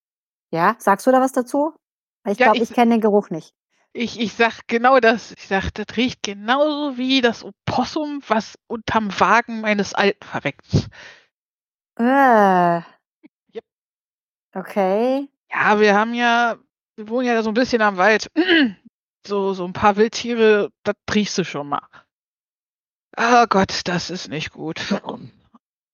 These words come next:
Speaker 2: Also es könnt-, es könnte gleich unangenehm werden. Ich, äh, soll ich vorgehen?
Speaker 1: Mm, ja.
Speaker 2: Okay.
Speaker 1: Ich glaub, wir sollten uns vielleicht erstmal hier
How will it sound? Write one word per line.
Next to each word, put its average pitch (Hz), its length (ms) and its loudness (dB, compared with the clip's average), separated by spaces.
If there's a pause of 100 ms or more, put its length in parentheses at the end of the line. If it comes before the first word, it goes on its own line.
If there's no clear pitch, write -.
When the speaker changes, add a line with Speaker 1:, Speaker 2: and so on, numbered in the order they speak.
(920)
Speaker 2:
Also 277 160 2
es - 140 -6 (200)
könnt-, - 420 -6
es 226 220 0
könnte 339 280 2
gleich 302 220 2
unangenehm 202 460 -2
werden. 147 360 -4
Ich, - 220 -12
äh, 165 240 -4
soll 311 160 2
ich - 100 -2
vorgehen? 285 440 0 (920)
Speaker 1:
Mm, 220 600 -8 (960)
ja. 214 920 4 (1000)
Speaker 2:
Okay. - 80 -4
Speaker 1:
Ich - 60 0
glaub, 247 140 0
wir 240 60 -4
sollten 240 260 2
uns 233 120 -4
vielleicht 233 160 -4
erstmal 233 280 -2
hier 233 480 2